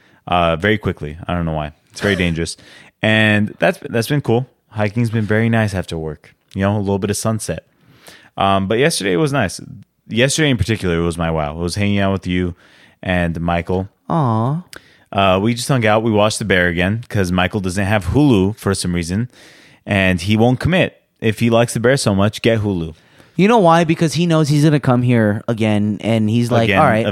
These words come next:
Speaker 2: don't have to,
Speaker 1: eventually.
Speaker 2: I don't have to buy it. Come on, I
Speaker 1: So,
Speaker 2: can just watch it at Kevin's."
Speaker 1: we watched The Bear, and then we, we drank a couple beers. We went out to, we went to Mount Low Brewery. We also went
Speaker 2: Mount
Speaker 1: to,
Speaker 2: Low.
Speaker 1: and then Gem City, which was kinda weird.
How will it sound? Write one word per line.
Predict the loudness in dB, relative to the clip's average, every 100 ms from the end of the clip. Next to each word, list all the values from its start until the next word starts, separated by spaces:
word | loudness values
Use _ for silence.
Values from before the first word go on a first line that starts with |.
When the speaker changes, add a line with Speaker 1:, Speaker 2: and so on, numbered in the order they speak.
| 2
Speaker 2:
don't | 2
have | 2
to, | 2
Speaker 1:
eventually. | 2 0 -6 -18 _ _ 0
Speaker 2:
I |
don't | 0
have | 0
to |
buy | -4 -6 -2 -2
it. | -2 -4 -8 -10 _ -4
Come | 0 0
on, | 2 0 -2 -6 0
I |
Speaker 1:
So, | 2
Speaker 2:
can | 4
just | 4
watch | 2
it | 0
at | -2
Kevin's." | -2 -2 -4
Speaker 1:
we | -2
watched | 2 2 2
The | 0
Bear, | 0 2 2
and | 0 0
then | 0
we, | 2 0 -2
we | -4 0
drank | 0 0
a |
couple | -2 -2
beers. | 0 2 2 2
We |
went | 0 2 2
out | 0 -2
to, | -4 -4 -2 -2 -6 -10 _ -6
we | -4
went | -2
to | 0 0 0 -4
Mount | -2 0 2
Low | 2
Brewery. | 2 2 4 4 4 2 -4 -20 _
We | -2
also | 0 2 2
went | 2 0 -2 0
Speaker 2:
Mount | 2 2
Speaker 1:
to, | 2
Speaker 2:
Low. | 2 0 -4 -12 -14 -4
Speaker 1:
and | 0
then | 0 2
Gem | 0 0
City, | 0 0
which | -2 -4
was | -6
kinda | -2 0
weird. | 2 2 0